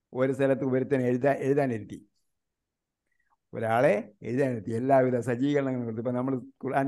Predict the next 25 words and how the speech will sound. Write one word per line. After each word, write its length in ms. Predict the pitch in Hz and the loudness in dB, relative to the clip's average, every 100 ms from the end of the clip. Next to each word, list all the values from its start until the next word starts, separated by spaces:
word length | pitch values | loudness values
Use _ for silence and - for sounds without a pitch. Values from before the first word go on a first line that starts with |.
| 135 | 0
വ്യാഖ്യാനങ്ങളൊക്കെ 580 | 131 170 139 139 131 127 | 0 0 0 0 2 2
എഴുതാൻ 180 | 123 127 | 2 0
വേണ്ടി 140 | 131 127 | 0 0
എല്ലാവിധ 280 | 131 131 127 120 | 2 2 0 -4
സജ്ജീകരണങ്ങളും 520 | 123 135 135 135 135 127 | -4 -2 0 0 0 -2
കൊടുത്ത് 200 | 120 131 127 | -2 -2 0
എഴുതാം 240 | 131 131 131 - | 2 0 -4 -6
എന്ന് 100 | 135 131 | -4 -2
പറഞ്ഞു 200 | 123 127 123 | -2 -4 -4
സ്ഥലം 220 | 127 131 | -4 -4
കൊടുത്ത 160 | 135 131 | -4 -4
ആൾക്കാരൊക്കെ 360 | 117 123 120 117 | -4 -4 -4 -4
ഉണ്ടെന്നാ 220 | 113 107 90 | -6 -6 -8
പറയുന്നത്. 260 | 82 - - _ _ _ _ _ _ _ _ _ _ - - 156 131 _ - | -12 -18 -20 _ _ _ _ _ _ _ _ _ _ -8 -6 -6 -12 _ 0
അപ്പൊ 140 | 143 135 - _ _ _ _ _ _ _ _ _ _ _ _ _ _ _ 123 | 0 0 -4 _ _ _ _ _ _ _ _ _ _ _ _ _ _ _ -2
അന്ന് 140 | 151 143 | 2 2
അവരെന്ത് 320 | 143 160 147 139 | 4 4 4 4
ചെയ്തു? 180 | 135 120 117 - _ _ _ _ 117 | 4 4 -2 -12 _ _ _ _ -4
ഒരാൾക്ക് 400 | 123 120 123 139 135 123 | 2 2 2 0 0 2
എല്ലാവിധ 480 | 135 135 135 135 127 120 | 4 4 4 2 0 -2
സൗകര്യങ്ങളും 480 | 123 131 131 127 120 | -2 0 -2 -2 -4
കൊടുത്തിട്ട് 320 | 117 131 147 120 | -6 -4 0 2
ആവശ്യമായ 640 | 131 135 139 123 120 123 147 180 - - 117 | 2 0 -2 -2 0 2 0 -2 -8 -8 -2
എഴുതാനുള്ള 600 | 120 131 131 131 123 113 107 104 107 | 2 2 2 2 0 -2 -4 -6 -6
ഉപകരണങ്ങളും 680 | 117 123 123 120 117 120 | 0 2 0 -2 -4 -4